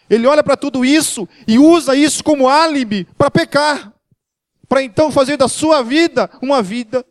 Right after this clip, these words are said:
de pecado, longe da vontade de Deus. E aí se entrega. "Ah, já que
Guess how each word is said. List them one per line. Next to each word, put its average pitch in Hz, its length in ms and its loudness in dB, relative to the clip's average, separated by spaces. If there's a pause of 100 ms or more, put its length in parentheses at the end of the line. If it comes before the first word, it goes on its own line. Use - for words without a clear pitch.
de - 100 -16
pecado, 226 500 -10 (380)
longe 190 480 -4 (320)
da 151 80 -6
vontade 143 400 -8
de 131 120 -14
Deus. 120 440 -14 (880)
E 233 60 0
aí 254 120 2
se 294 120 -4
entrega. 311 540 -2 (1300)
"Ah, 127 300 -4
já 156 240 -4
que 131 340 -6